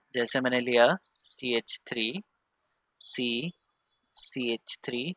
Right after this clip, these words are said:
ओ एच, सी एच टू, सी एच टू, सी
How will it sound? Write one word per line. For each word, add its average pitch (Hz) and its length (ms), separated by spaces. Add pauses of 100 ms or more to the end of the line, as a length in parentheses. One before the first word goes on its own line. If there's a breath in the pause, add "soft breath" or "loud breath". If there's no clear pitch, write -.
(680)
ओ 110 220
एच, - 380 (1500)
सी 117 400
एच - 340
टू, 123 280 (680)
सी 101 340
एच - 280
टू, - 60 (460)
सी - 480